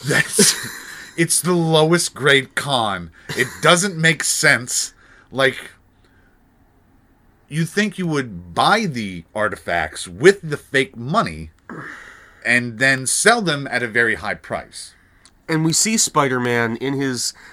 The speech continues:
Speaker 2: not now, but later, we see Spider-Man in his hideout with these so-called antiques.
Speaker 1: He loves 'em.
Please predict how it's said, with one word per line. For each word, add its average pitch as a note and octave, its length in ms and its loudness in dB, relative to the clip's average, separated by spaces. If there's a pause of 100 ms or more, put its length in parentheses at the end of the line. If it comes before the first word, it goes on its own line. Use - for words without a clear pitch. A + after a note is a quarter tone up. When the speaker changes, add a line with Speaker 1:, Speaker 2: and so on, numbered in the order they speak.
Speaker 2:
not C#3+ 260 6
now, C3 240 4
but A2 140 -4
later, A#2 320 -2
we A#2 120 -2
see G3 200 0
Spider-Man C3 460 2
in C3 100 -4
his B2+ 160 -2
hideout A2+ 520 2 (460)
with C3 240 -2
these C3+ 200 0
so-called C3 720 0
antiques. A#2 720 -6
Speaker 1:
He G#2+ 140 -4
loves A2 280 -4
'em. D2 160 -16